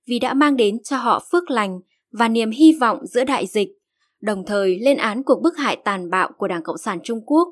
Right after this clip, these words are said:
đối với môn tu luyện này. Cuộc diễu hành kéo dài hai giờ, được dẫn đầu bởi đàn nhạc Thiên Cua, xuất phát từ công viên Queen's Park, gần tòa lập pháp Ontario,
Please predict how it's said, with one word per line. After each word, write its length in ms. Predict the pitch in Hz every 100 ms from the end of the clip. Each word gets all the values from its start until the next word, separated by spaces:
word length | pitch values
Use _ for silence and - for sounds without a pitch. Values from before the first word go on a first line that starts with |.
| -
đối 180 | 196 190
với 140 | 202
môn 240 | 240 240 214
tu 100 | 240
luyện 220 | 233 -
này. 380 | 196 190 180 175 _ _ _ _ _ _
Cuộc 220 | - 226 196
diễu 160 | 240
hành 320 | 285 269 208
kéo 160 | 202 196
dài 220 | 285 240
hai 260 | 220 254 247
giờ, 360 | 247 214 190 185 _ _
được 180 | 214 226
dẫn 240 | 247 294
đầu 220 | 302 233 196
bởi 140 | 196
đàn 200 | 202 196
nhạc 180 | 196 190
Thiên 260 | 277 277 269
Cua, 300 | 277 269 262 262 _ _
xuất 220 | - 330 320
phát 220 | 330 349 339
từ 100 | 208
công 140 | 226 233
viên 120 | 240 233 -
Queen's 240 | - 240 233 -
Park, 180 | 277 302 311 _ _
gần 260 | 220 233 220
tòa 180 | 233 214
lập 160 | 214 -
pháp 200 | 311 339 - -
Ontario, 840 | 254 262 254 240 240 220 196